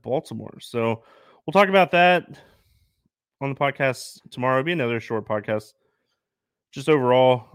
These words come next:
um, this week with no basketball yet, podcasts are gonna be somewhat smaller until we get towards the end of the week with some football. Um,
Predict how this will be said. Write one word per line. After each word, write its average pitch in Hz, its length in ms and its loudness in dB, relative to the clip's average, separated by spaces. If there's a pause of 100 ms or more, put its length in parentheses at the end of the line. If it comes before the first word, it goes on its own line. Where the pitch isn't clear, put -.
um, 113 300 -4
this - 160 -12
week 123 440 -8 (320)
with 120 160 -12
no 113 460 -2 (1160)
basketball 110 480 -6
yet, 107 240 2 (840)
podcasts 104 420 -8
are 113 40 -12
gonna 113 140 -6
be 110 160 -6 (720)
somewhat 196 280 0
smaller 180 400 4
until 165 220 -4
we 156 80 -4
get 160 120 -4
towards 151 240 -6
the 139 80 -2
end 143 120 -2
of 135 60 -4
the 135 60 -4
week 135 260 -6
with 127 140 -6
some 117 120 -16
football. 123 640 -4 (160)
Um, 107 580 -8